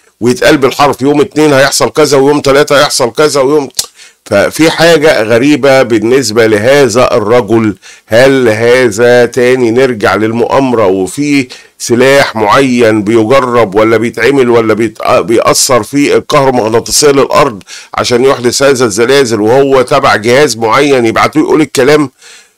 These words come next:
ما انت في شيء غريب، والله هو الأعلى والأعلم لغاية ما ربنا، آه، يكشف لنا،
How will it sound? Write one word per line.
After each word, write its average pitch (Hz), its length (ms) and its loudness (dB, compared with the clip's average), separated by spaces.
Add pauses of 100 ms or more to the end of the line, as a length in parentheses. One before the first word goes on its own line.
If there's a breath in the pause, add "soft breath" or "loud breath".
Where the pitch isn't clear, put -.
(100)
ما 104 140 0
انت 113 420 0
في 156 340 -4
شيء 147 460 0
غريب، 117 420 -2
والله 113 340 -2
هو 127 460 0
الأعلى 113 520 0
والأعلم 110 720 -2
لغاية 110 400 2 (100)
ما 101 260 -2
ربنا، 123 520 0 (500 soft breath)
آه، 104 840 0
يكشف 113 520 -4
لنا، 135 400 0